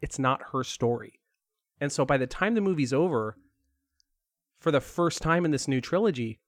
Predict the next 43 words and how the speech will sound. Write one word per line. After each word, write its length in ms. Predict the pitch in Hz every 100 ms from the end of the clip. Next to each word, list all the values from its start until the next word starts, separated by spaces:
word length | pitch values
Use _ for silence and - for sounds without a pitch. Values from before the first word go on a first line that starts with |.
| _ _ _ _
you 160 | 139 131
have 440 | - 135 127 127 127
the 80 |
story. 520 | 127 - 107 107 - _ _ _ _ _ _ _ _ _
Who 200 | - 139
is 160 | 160 147
Rey? 340 | 135 127 123 117
What's 260 | 120 123 -
she 180 | - 139
doing? 460 | 127 117 113 113 - _ _ _ _ _ _
Who 160 | - 135
is 80 | 135
Kylo 360 | - 147 156 143
Ren? 300 | 117 117 113 -
What's 240 | 123 -
he 100 | 143
doing? 440 | 131 117 113 110 110 _ _
And 180 | - 120
where 180 | 120 117
are 40 |
they 100 | 117
going? 300 | 131 185 156 - _ _ _
And 180 | 131 127
that's 280 | 127 123 -
the 120 | 151
story. 520 | 135 - 160 120 107 _ _ _ _ -
And 180 | 127
that's 260 | 120 123 -
why 160 | 131 131
I 40 |
think 240 | - 127
it's 100 | 120
great, 300 | - 170 156
because 300 | 127 - 120
it 120 | 123 117
just 260 | 127 -
gets 280 | - 117 -
to 100 | -
the 80 | 127
meat 360 | 120 123 131 123
of 160 | 117 117
the 60 | 120
question. 560 | - 175 - 107 98